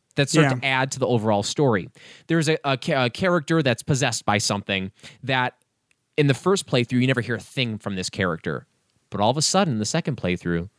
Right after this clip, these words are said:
Speaker 1: this possessed character starts talking
Speaker 2: Hmm.
Speaker 1: to that other character. And you're like, "Huh? That's
Speaker 2: The
Speaker 1: creepy, man."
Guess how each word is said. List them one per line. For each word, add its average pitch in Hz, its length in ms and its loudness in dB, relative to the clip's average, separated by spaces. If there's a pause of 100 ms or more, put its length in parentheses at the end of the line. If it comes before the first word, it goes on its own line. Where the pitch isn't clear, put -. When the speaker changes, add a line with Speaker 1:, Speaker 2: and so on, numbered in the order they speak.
(480)
Speaker 1:
this 101 140 -2
possessed 117 360 0
character 139 360 0
starts - 320 -4
talking 143 480 -2 (520)
Speaker 2:
Hmm. 160 160 -4 (120)
Speaker 1:
to 214 160 2
that 117 160 2
other 87 160 -2
character. - 640 -8 (140)
And 110 100 0
you're 110 120 2
like, 95 200 2 (140)
"Huh? 131 280 -6 (1000)
That's - 120 -8
Speaker 2:
The 190 60 -4
Speaker 1:
creepy, 226 400 4
man." 90 300 0